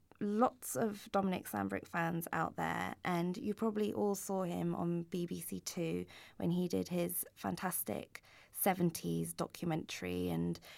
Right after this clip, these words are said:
there was lots of, you know, nostalgic things in there, from music to Spanish holidays and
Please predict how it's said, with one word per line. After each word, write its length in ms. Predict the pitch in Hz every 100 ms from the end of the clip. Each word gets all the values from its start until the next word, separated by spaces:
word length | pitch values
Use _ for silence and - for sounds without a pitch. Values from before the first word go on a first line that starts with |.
| -
there 80 | 190
was 120 | 180
lots 360 | 175 - - -
of, 420 | 180 175 170 - - _ -
you 100 | 165
know, 240 | 151 151 -
nostalgic 720 | 165 - 170 170 165 - -
things 320 | 165 170 160
in 220 | 160 165
there, 380 | 156 156 156 156
from 320 | - 156 156 156 - - -
music 880 | 175 175 170 165 165 160 165 - -
to 460 | - 160 156 156 160 - - - - - - - _
Spanish 460 | 165 170 165 - -
holidays 800 | - 175 165 165 160 165 165 165
and 260 | 160 165